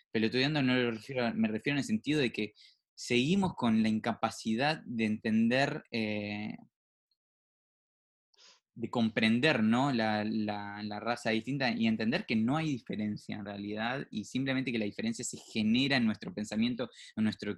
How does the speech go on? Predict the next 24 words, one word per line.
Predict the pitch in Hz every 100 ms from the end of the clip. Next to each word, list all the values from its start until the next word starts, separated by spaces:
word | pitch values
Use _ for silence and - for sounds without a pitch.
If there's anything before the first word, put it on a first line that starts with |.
| -
estru-, | 104 - - 95 _
estructuras | 110 - 110 87 - 135 139 127
de | 107
sistemas | - 131 135 117
que |
seguimos | 107 110 127
creando | 120 110 123 143 - -
y | -
que | 120
seguimos | 110 135 196
apoyando | 151 92 - 170 190 120
de | 104
alguna | 101 107 107
manera. | 104 104 101 - _ _ _ _ _ _ _ - - _ _ _ _ _ _ _ _ _ _ -
Eh, | 117 107 104 104 101 101 101 104
no | 110
sé. | 107 98 _
Y | 127 131
bueno, | 139 131 110 -
y | 101
quiero | 135 131
decir, | 123 107 -
¿por | 110 101
qué | 135